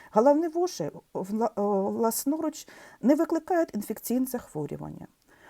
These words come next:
Головною проблемою в цьому випадку є свербіж та розчісування, які можуть, е, привести до вторинної інфекції,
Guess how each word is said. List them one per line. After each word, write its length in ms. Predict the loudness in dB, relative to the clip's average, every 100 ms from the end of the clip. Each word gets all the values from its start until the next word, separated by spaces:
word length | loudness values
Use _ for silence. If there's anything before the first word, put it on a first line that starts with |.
| -20 -20 -16 0
Головною 500 | 6 6 8 4 6
проблемою 800 | 4 6 4 4 4 2 -2 -8
в 60 | -2
цьому 300 | 0 2 0
випадку 800 | -4 -6 -10 -12 -12 -14 -12 -8
є 320 | 0 4 4 0
свербіж 600 | -4 4 4 4 -2 -4
та 300 | 0 2 4 0
розчісування, 880 | -2 -2 -4 -8 -8 -6 -6 -6 -8 _ -20 -4
які 300 | -2 0 2
можуть, 340 | 0 0 -6 -4
е, 120 | -4 -2
привести 640 | 0 2 2 0 -2 -4
до 240 | 2 0
вторинної 580 | 0 -2 -2 0 -2 -2
інфекції, 720 | -4 -8 -12 -12 -16 -14 -16